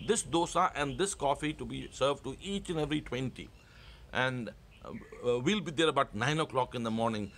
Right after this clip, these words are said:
Sunday, so kindly, uh, uh, prepare." And the collector is absolutely, um, humble in his voice. So after the phone is hung up, uh, the, the restaurant owner is very happy, but he's very, very perplexed as to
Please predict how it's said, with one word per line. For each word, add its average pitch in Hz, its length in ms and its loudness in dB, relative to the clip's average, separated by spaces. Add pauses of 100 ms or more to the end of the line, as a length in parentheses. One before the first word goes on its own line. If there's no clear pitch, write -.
(120)
Sunday, 104 320 -2
so - 100 -8
kindly, 156 540 0 (180)
uh, 101 320 0 (640)
uh, 120 60 -2 (120)
prepare." 127 420 0 (880)
And 233 220 -2
the 202 60 -4
collector 160 460 -8
is 147 120 -6
absolutely, 135 880 -4 (200)
um, 104 440 -2 (160)
humble 160 480 0
in 120 180 -4
his 113 160 -4
voice. 98 460 -4 (400)
So 139 400 0
after 135 280 -2
the 147 120 -4
phone 135 220 -2
is 113 120 -4
hung 113 280 -4
up, 127 200 -2 (280)
uh, 202 60 -10
the, 202 340 -4 (100)
the 110 300 -6
restaurant 190 500 -2
owner 156 320 -2
is 117 140 -6
very 170 380 -4
happy, 135 360 -6
but 143 180 -6
he's 147 140 -6
very, 156 240 -4
very 214 240 -4 (280)
perplexed - 480 -4
as 143 120 -2
to 143 100 -6